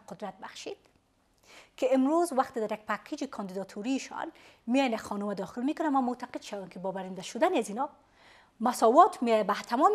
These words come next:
عرصه‌ها، بالخصوص برای قشر ناس افغانستان. اما وقتی که اونا در بهترین و آسوده ترین در زمانش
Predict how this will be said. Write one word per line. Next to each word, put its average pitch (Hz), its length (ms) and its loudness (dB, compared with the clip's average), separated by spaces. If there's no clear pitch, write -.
عرصه‌ها، 381 400 2
بالخصوص 247 580 0
برای 190 180 -10
قشر 202 340 -8
ناس 226 260 0
افغانستان. - 520 -12
اما 311 220 10
وقتی 359 280 4
که 320 100 -4
اونا 311 240 2
در 294 140 2
بهترین 285 680 4
و 262 60 6
آسوده 240 500 0
ترین 339 360 2
در 247 100 6
زمانش 208 720 -2